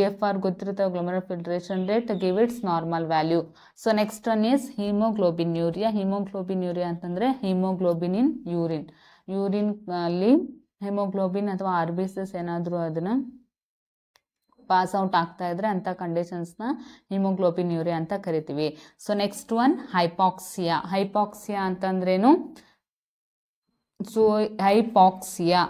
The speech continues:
ಅಂತ ಅಂದ್ರೆ absence of enough oxygen, ಅಂದ್ರೆ ಆ ಟಿಶ್ಯೂಸ್ ಅಲ್ಲಿ ಎಷ್ಟು sufficient amount of oxygen ಬೇಕೋ ಅಷ್ಟು amount of oxygen ಸಿಗೋದಿಲ್ಲ ಅಂತ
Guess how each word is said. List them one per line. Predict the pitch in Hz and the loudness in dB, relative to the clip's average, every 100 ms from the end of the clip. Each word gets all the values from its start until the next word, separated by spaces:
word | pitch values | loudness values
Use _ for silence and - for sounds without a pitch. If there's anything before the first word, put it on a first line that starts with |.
| - | 0
ಅಂತ | 170 175 175 | 0 2 2
ಅಂದ್ರೆ | 190 294 392 - _ _ - 180 196 | 4 4 2 -4 _ _ -6 2 2
absence | 185 - 240 240 240 254 | 2 0 4 6 6 4
of | 302 - - | 4 2 -6
enough | 180 180 196 180 175 | -4 -2 -2 2 2
oxygen, | 175 - - 180 196 180 | 2 -4 -8 -4 0 0
ಅಂದ್ರೆ | 175 185 285 330 - - 185 | 4 6 6 4 -8 -2 2
ಆ | 190 190 - | 2 2 -4
ಟಿಶ್ಯೂಸ್ | 208 202 226 220 220 | -4 0 0 0 2
ಅಲ್ಲಿ | 202 196 240 302 - - - | 0 2 4 4 2 -6 -8
ಎಷ್ಟು | 190 - 247 233 | -8 -4 -2 0
sufficient | 196 220 220 220 220 208 185 | 0 4 2 4 2 4 2
amount | 180 185 196 | 2 0 0
of | 190 190 | -2 0
oxygen | 175 - 202 202 190 175 | 0 -2 -6 -2 -2 2
ಬೇಕೋ | 170 196 214 | 0 2 -2
ಅಷ್ಟು | 180 - 185 | -4 -4 -2
amount | 170 170 170 185 | 0 -2 -2 -2
of | 180 160 | -2 -4
oxygen | 160 175 160 247 - - - - | -4 -8 -2 0 0 -6 -20 -6
ಸಿಗೋದಿಲ್ಲ | 208 180 185 180 180 196 240 - 180 | 0 2 2 2 2 2 0 0 -2
ಅಂತ | 190 | -2